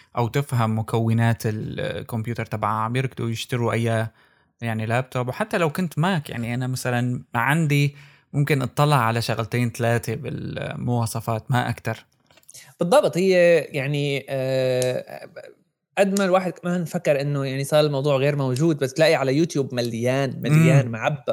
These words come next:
Speaker 2: محشة في مليان هيك عالم شغلته وهمه إنه بس يعدوا ي-، يطبقوا، آه، حواسب، يعني، ويفكوها وي-،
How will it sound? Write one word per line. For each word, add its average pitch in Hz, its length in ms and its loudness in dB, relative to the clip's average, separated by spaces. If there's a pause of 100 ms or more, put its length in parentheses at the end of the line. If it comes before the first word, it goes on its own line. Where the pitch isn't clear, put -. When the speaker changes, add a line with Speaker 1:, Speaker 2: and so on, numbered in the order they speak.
Speaker 2:
محشة - 400 -8
في 156 140 -4
مليان 147 420 -2
هيك 131 200 -4
عالم 123 360 -2 (320)
شغلته 156 440 2
وهمه 139 360 0
إنه 131 400 -4
بس 147 300 0
يعدوا 135 440 0 (120)
ي-، 127 200 -6 (100)
يطبقوا، 131 960 0
آه، - 520 -6 (140)
حواسب، 131 580 -2
يعني، 117 280 -14
ويفكوها 120 880 0
وي-، 120 300 0